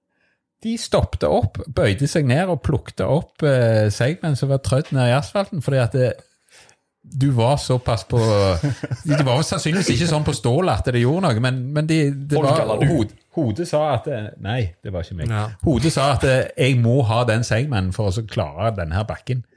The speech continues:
Speaker 3: Mm.
Speaker 1: sant? Så det er jo, det er jo like mye, eh, som
Speaker 3: Men jeg har sånn, den, i den lille shorten så har jeg fire-fem sånne små biter med den godt og blandet.
Speaker 1: Ja.
Speaker 3: Og ikk-, ikke den med lakrissmak, men den røde eller den oransje eller grønne eller gule, for det er sånn fruktsmak.
Speaker 1: Ja, de er
Speaker 3: For de er
Speaker 1: gode.
Speaker 3: sånn bare små,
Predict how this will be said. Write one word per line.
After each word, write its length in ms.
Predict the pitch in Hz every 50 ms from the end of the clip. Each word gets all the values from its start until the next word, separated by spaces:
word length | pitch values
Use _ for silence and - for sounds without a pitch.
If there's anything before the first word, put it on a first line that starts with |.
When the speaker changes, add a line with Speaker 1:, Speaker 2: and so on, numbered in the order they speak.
| _ -
Speaker 3:
Mm. 140 | 160 139 117
Speaker 1:
sant? 180 | 107 123 160 - - _ _ _ _ -
Så 100 | - 127
det 100 | 117 117
er 20 | 120
jo, 120 | 143 147 127 110
det 120 | 110 107
er 60 | 113 139
jo 120 | 160 156
like 300 | 117 107 104 87 - 113
mye, 220 | 127 107 90 92
eh, 640 | 95 107 107 101 98 92 92 90 90 87 90 87 90
som 80 | 87 156 156
Speaker 3:
Men 40 | 190 196
jeg 40 | 170
har 140 | 175 185 180
sånn, 120 | - 170
den, 180 | 170 170 170 147 -
i 160 | 175 180 175
den 160 | 170 180 170 175
lille 200 | 170 170 180 185
shorten 440 | - - 175 180 175 - - 156 131
så 140 | - 143 135
har 140 | 147 170
jeg 100 | 151 -
fire-fem 580 | - - 147 139 135 - 127 - - 143 156 160
sånne 280 | 143 - 143 139 151 151
små 320 | - - - 143 143 147 151 143
biter 400 | 123 127 120 120 - - 151 147
med 120 | 135 131 127
den 160 | 127 127 135
godt 260 | 123 147 - - - 127
og 80 | 113 104
blandet. 560 | 120 110 113 120 131 120 110 98 _ - -
Speaker 1:
Ja. 120 | 117 101 95 - _ _ _ _ _ - - - - - _ _ -
Speaker 3:
Og 160 | - 147 147 -
ikk-, 260 | 160 139 127 - - -
ikke 260 | 170 123 - - 196
den 180 | 175 160 160 165
med 100 | 165 151
lakrissmak, 800 | 147 123 117 - - - - 147 - - 170 185 208 208 - -
men 100 | 160 147
den 220 | 139 139 139 139 139
røde 340 | 120 131 123 127 135 147
eller 160 | 147 147 135 123
den 80 | 123
oransje 460 | 120 113 - 123 131 147 131 - -
eller 160 | 120 117 117 113
grønne 300 | 113 113 113 123 131 139
eller 160 | 131 123 117
gule, 360 | 110 110 113 117 123 127 123 110
for 60 | -
det 60 | 123 127
er 20 | 120
sånn 140 | 123 - -
fruktsmak. 640 | - - 143 143 - - - 127 107 98 107 - -
Speaker 1:
Ja, 160 | - 113 113
de 120 | 123 120 107
er 20 | 107
Speaker 3:
For 80 | 147
de 100 | 147 175 220
er 60 | 208
Speaker 1:
gode. 40 | 196
Speaker 3:
sånn 100 | - 196
bare 140 | 214 196
små, 280 | - - - 160 175